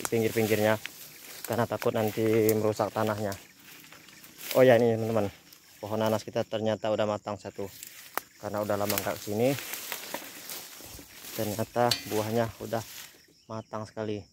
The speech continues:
Hmm. Ini kalau kita dua atau tiga hari nggak kesini, ini udah pasti habis, teman-teman,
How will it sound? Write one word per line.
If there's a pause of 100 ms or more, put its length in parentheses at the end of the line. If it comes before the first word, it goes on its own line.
(140)
Hmm. (1400)
Ini
kalau (560)
kita
dua
atau
tiga
hari
nggak
kesini, (560)
ini
udah
pasti
habis,
teman-teman,